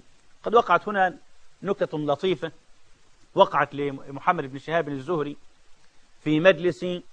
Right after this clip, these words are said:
سليمان بن عبد الملك. روى ذلك يعقوب بن شيبة عن الحسن الحلواني عن الشافعي عن عمه قال: "كان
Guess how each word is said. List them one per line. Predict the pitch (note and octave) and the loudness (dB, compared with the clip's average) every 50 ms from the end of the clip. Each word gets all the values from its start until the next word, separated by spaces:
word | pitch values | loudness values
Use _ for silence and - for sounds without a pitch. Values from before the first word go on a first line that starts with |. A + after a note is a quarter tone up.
| - - - - - - - | -20 -20 -20 -20 -20 -10 0
سليمان | - E3 D#3 D3+ D3+ F3 F#3 F#3 F3+ D#3+ | 2 2 4 4 4 4 2 4 2 2
بن | C#3+ C3 D3 | 0 0 0
عبد | D3 D#3+ D3+ C3+ C3+ | 0 0 0 -2 -4
الملك. | C#3+ C3+ C#3+ C#3+ C3 A#2+ - - - - - - - - - - _ - - - - _ _ - - - - - - - - - | -4 -4 -2 -4 -4 -4 -6 -10 -18 -20 -20 -20 -20 -20 -20 -20 _ -20 -20 -20 -20 _ _ -20 -20 -20 -20 -20 -20 -20 -8 0
روى | C#3+ D#3+ E3 E3 D#3 D#3 | 4 6 8 8 8 6
ذلك | D3 - C3 C3 F3 F3 D#3+ D3 C#3 - D#3+ D#3 D#3+ D#3+ D#3 - - - - - - - - - - C3+ | 2 0 0 2 2 4 4 2 0 0 0 0 0 -2 -4 -8 -16 -20 -20 -20 -20 -18 -18 -14 -4 0
يعقوب | C#3+ C3+ C3+ - F3+ F#3 F3 D3+ D3 C3+ | 2 2 2 2 0 0 0 0 -2 -4
بن | C3+ C#3 C3+ C3+ C3 C3+ C3+ - - | -6 -6 -6 -6 -6 -8 -10 -12 -2
شيبة | - E3+ E3 E3 D3+ D#3 F3+ E3+ - - _ - - - - - - - - - - - - - - - | 4 6 6 6 6 4 2 -2 -4 -12 _ -20 -20 -20 -20 -20 -20 -20 -20 -20 -20 -20 -20 -14 -2 6
عن | C3 D#3 F3+ F3 E3 | 8 8 8 8 6
الحسن | D3 C3 - F3+ F3 - D#3 C#3 | 0 0 0 0 2 2 0 -2
الحلواني | C3+ C3+ - D#3 C3+ C3+ D3 E3 F3+ F3+ F3+ E3 | -2 -4 -4 -2 0 4 4 6 4 4 2 0
عن | D3+ D3+ D3+ | -2 -2 -2
الشافعي | C#3 - - D3 C#3 C3 - F#3 F#3 F3+ F3 | -4 -4 -4 -4 -4 -2 -2 -2 -2 0 0
عن | D#3 C#3+ C#3 C3+ | 0 0 0 0
عمه | B2+ C3 E3 F#3+ G3+ G3 G3 G3 - - - - - - - - - - - - - _ | 2 4 4 4 4 0 -4 -8 -10 -12 -18 -20 -20 -20 -20 -20 -20 -20 -20 -20 -4 _
قال: | D#3+ F#3 G#3+ A3 A3+ A3+ A3 G#3+ G#3 - - - - - - - - - - _ - - - _ _ - | 6 8 8 8 8 6 0 -4 -12 -16 -18 -20 -20 -20 -20 -20 -20 -20 -20 _ -20 -20 -20 _ _ 4
"كان | F#3+ G#3+ G#3+ G#3 G3+ G3+ G3+ G#3 G#3 | 6 8 8 6 6 4 2 0 -2